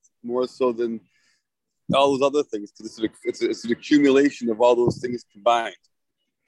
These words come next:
Art is what man has created up until now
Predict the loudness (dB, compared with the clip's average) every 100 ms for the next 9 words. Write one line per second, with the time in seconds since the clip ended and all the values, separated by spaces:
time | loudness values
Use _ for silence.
0 | -20 _ -2 2 2 0 -6 -8 -4 -2
1 | -2 -4 -8 -12 _ -2 0 0 -2 -4
2 | -6 -14 -6 -2 0 0 -2